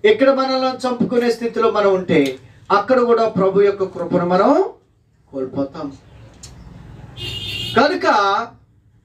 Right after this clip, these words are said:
మనము దేవుని యొద్ద నుండి ఎంత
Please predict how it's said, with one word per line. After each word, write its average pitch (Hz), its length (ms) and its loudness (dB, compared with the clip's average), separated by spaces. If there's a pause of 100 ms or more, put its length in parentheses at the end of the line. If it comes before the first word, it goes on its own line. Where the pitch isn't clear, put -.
(800)
మనము 269 880 0 (320)
దేవుని 381 460 2
యొద్ద 359 220 -4
నుండి 302 240 -2
ఎంత 262 380 -2